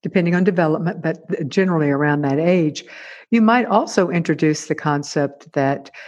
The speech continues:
that's one of the reasons that we don't take drugs is because it is hard to stop.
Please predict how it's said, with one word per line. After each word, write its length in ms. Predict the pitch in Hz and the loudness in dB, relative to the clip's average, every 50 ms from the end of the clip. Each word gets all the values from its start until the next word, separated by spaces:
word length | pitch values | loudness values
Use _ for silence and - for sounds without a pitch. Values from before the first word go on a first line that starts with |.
| - - | -4 0
that's 200 | 175 170 175 - | 0 0 0 0
one 200 | 165 160 160 165 | -2 0 2 2
of 100 | 165 151 | 2 2
the 80 | 160 156 | 2 2
reasons 540 | 151 160 165 160 - 156 156 151 - - - - - - - _ - | 4 4 2 2 0 -2 -4 -6 -8 -10 -14 -16 -20 -20 -12 _ 0
that 320 | 165 151 151 - - - - - | 2 2 2 2 -2 -6 -12 -4
we 220 | 185 165 190 185 - | 0 2 2 2 2
don't 340 | - 180 202 240 220 - - | 2 2 2 2 -2 -4 -4
take 300 | - 160 139 - - - - 156 | 0 0 0 0 -2 -8 -12 -6
drugs 500 | - 143 127 120 123 139 147 - - - - | -4 -2 -2 -2 -2 -4 -6 -10 -16 -6 -4
is 140 | 180 160 - | -4 -2 -2
because 320 | - 180 - - 170 139 | -2 -4 -2 -2 -2 0
it 100 | 170 175 | 0 0
is 280 | 180 185 196 208 208 208 | 2 2 2 2 2 0
hard 400 | - - 160 139 131 131 120 - | 0 2 2 2 2 0 -2 -4
to 80 | 127 120 | -6 -10
stop. 420 | - - - 131 110 - - | -8 -8 -8 -8 -8 -8 -10